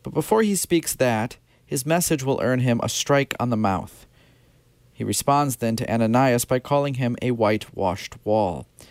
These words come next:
But that response is more than just a hot-tempered, passionate response to that pain and embarrassment that would come from a slap to the face. No, Paul is speaking the truth. Ananias is a whitewashed wall,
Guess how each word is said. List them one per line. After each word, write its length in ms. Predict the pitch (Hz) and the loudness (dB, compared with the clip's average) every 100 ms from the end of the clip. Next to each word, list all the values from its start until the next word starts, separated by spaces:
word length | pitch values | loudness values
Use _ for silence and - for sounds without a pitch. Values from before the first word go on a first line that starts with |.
| - _ _ _ _ _ - | -20 _ _ _ _ _ -2
But 220 | 101 - | -2 0
that 140 | - | -2
response 460 | - - 202 175 131 | -2 0 2 2 0
is 140 | 117 | -4
more 180 | 123 127 | 0 0
than 160 | 120 113 | 0 -2
just 240 | 110 - | -2 -2
a 80 | 92 | -2
hot-tempered, 760 | - 123 - 139 117 107 107 | 0 -2 -2 -4 0 0 -2
passionate 520 | - 120 113 - 113 - | 0 0 0 -2 -8 -8
response 560 | - - 80 95 - - - - - - | -8 -4 -4 -4 -6 -10 -18 -20 -20 -4
to 100 | 127 | 0
that 240 | 110 - | 2 0
pain 400 | - 139 127 123 | -2 0 2 4
and 100 | 117 | 2
embarrassment 720 | 110 110 113 113 110 - 120 | 2 2 4 4 0 0 -2
that 120 | 113 87 | 0 -2
would 140 | - | -2
come 280 | - 120 117 | 0 2 2
from 180 | 120 107 | -2 -2
a 40 | |
slap 420 | - 110 110 104 | 0 2 2 0
to 120 | - 107 | -4 -8
the 80 | |
face. 520 | 107 98 85 123 - - - - _ _ _ _ _ _ _ - | -4 -2 -2 -4 -8 -12 -20 -20 _ _ _ _ _ _ _ -10
No, 100 | 135 | -8
Paul 380 | - 185 208 | -2 2 2
is 240 | 151 117 - - | 2 0 -6 -12
speaking 440 | - 170 160 123 | -6 -4 -2 -2
the 80 | 107 | -2
truth. 460 | - 185 - - - _ _ _ _ _ _ _ _ | -4 -6 -6 -10 -20 _ _ _ _ _ _ _ _
Ananias 540 | 131 143 143 135 123 - - | -2 2 2 2 2 -2 0
is 440 | 190 131 69 - - - | 2 2 0 -8 -10 -4
a 60 | 113 | 0
whitewashed 720 | 101 104 - 87 87 95 - - | 2 0 -2 -4 -2 -4 -12 -8
wall, 400 | 90 87 71 104 | -2 -2 -4 -10